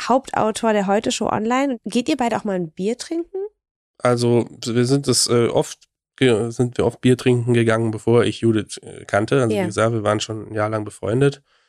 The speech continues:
Speaker 2: Äh, jetzt nicht mehr so oft, weil wir gar nicht dazu kommen. Also mein,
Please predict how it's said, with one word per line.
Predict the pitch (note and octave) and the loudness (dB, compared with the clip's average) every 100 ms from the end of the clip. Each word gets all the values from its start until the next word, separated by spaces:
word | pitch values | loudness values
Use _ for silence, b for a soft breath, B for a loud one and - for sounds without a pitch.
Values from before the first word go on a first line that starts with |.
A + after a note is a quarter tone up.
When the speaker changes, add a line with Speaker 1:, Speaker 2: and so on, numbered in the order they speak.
| _ _ - | _ _ -4
Speaker 2:
Äh, | A2 G#2+ - G#2 | 0 0 0 -2
jetzt | G#2+ A2 - | 0 -2 -2
nicht | A2 - | -4 0
mehr | A2 | 2
so | G#2+ | 2
oft, | G#2+ | 2
weil | A2+ G#2 | 2 0
wir | |
gar | G#2 G2+ | 0 -2
nicht | G#2 | -2
dazu | G2+ - | -4 -6
kommen. | G#2 A2+ G#2+ | -4 0 0
Also | - G2 G2 | -2 -12 -14
mein, | G2+ G2 | -12 -12